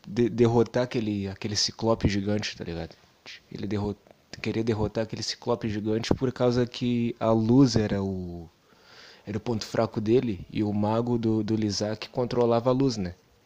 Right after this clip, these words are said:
Ele, ele decidiu ir até por uma questão de respeito ao, à meritocracia do,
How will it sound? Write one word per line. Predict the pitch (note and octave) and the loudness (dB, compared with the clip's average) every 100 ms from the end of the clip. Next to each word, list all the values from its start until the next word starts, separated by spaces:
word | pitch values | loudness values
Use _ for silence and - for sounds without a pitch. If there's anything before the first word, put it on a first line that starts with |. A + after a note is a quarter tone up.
| _ _ _ | _ _ _
Ele, | - G2+ G2 F#2 F2+ - _ _ _ _ _ - | -14 -6 -6 -6 -8 -16 _ _ _ _ _ -12
ele | F#2+ | -8
decidiu | G#2 G#2 A#2 A#2+ C3 | -6 -4 -2 0 2
ir | C#3 | 2
até | C#3 | 0
por | C3+ D#3 | -6 -2
uma | D#3 D#3 | 0 0
questão | D3+ C3+ - C#3+ | 0 -4 0 -2
de | C#3+ | 0
respeito | D3 - - C3 C#3+ B2+ | -2 -2 -2 -2 0 -2
ao, | A2 G2+ F#2 F2+ F#2 | -4 -4 -8 -14 -8
à | G2 | -4
meritocracia | F#2+ A2 A2+ - A2+ - F#2+ - C3 C3 | -2 -2 -2 -4 -8 -6 -6 -4 0 0
do, | G#2 F#2+ | 0 -4